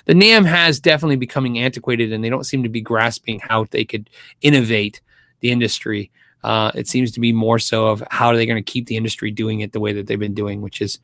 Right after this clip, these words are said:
pay for booths and ha-, and hope the store owners go there. Yeah, uh, Ian also said most store, uh,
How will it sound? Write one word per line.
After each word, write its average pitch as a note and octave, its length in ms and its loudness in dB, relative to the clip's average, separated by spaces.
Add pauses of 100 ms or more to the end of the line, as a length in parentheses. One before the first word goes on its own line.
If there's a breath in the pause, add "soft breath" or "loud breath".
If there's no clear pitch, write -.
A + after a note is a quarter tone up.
(460)
pay A2+ 180 4
for A#2 140 2
booths G#2 360 0
and G#2 120 -4
ha-, G2+ 80 -4
and A2+ 240 -4
hope G#2 180 -2
the - 100 -8
store G#2+ 280 0
owners G2+ 240 -2
go G#2 180 -2
there. G2 220 -4 (3000 loud breath)
Yeah, G#3+ 300 8 (260 loud breath)
uh, F#3 180 8
Ian G#3+ 220 8
also G3 160 4
said F#3 160 6
most E3+ 240 2
store, E3 360 2
uh, - 120 -4